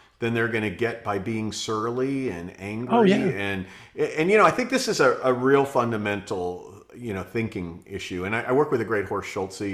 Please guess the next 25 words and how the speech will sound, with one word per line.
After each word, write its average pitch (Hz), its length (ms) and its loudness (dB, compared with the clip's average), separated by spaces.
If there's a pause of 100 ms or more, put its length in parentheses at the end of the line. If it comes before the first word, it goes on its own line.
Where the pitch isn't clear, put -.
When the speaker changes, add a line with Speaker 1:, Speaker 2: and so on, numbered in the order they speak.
Speaker 1:
who 90 180 -4
is, 87 140 -8 (380)
uh, 90 160 -10
just - 400 -8
a 104 80 -6
wonderful 104 500 -4
guy. 85 520 0
Um, 87 500 -8 (120)
a-, 98 220 -16
and 104 260 -6
he 120 160 -6
was 110 180 -6
the 95 80 -12 (320)
founder 104 260 -2
of 90 60 -10
the 92 60 -8
modern 92 260 -4
day 90 80 -4
Ritz-Carlton 87 500 -10
Hotel 90 280 -4
Company 92 520 -8
and 87 120 -10 (320)
written 110 220 -6
an, 101 160 -6 (160)
a-, 123 180 -6